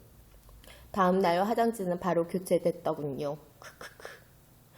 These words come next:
나만 당한 게 아니었어. 크크크. 길지만 끝까지 맛깔나게 소개해준 써니님께 감사드리고요. 근본 태풍에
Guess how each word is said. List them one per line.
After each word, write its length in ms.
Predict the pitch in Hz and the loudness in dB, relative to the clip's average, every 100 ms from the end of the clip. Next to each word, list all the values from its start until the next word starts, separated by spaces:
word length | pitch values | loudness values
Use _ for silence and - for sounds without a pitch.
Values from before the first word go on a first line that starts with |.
| - - | -20 -4
나만 300 | 170 190 180 | 0 2 2
당한 340 | 180 170 170 | 0 0 -2
게 100 | 170 | 0
아니었어. 540 | 185 160 147 - - - | -2 -2 -4 -6 -8 -8
크크크. 520 | - - - - - - - - - - - - - - - | -8 -14 -16 -14 -14 -14 -16 -20 -20 -20 -20 -20 -20 -20 -8
길지만 500 | 220 196 208 208 226 | -4 0 4 4 2
끝까지 380 | 254 247 233 233 | 0 0 2 2
맛깔나게 540 | 170 - 190 170 185 | 0 4 4 4 2
소개해준 480 | 196 254 240 196 202 | -2 0 0 0 -2
써니님께 600 | 208 240 247 185 - 202 | -2 0 0 0 -2 -4
감사드리고요. 960 | 196 180 208 180 175 175 143 208 208 - - - - - - - - | -2 0 0 -2 -6 -6 -2 0 0 -4 -20 -20 -20 -20 -20 -20 -8
근본 360 | - 202 185 196 | -2 0 0 0
태풍에 580 | 262 269 233 202 233 | -4 0 2 2 0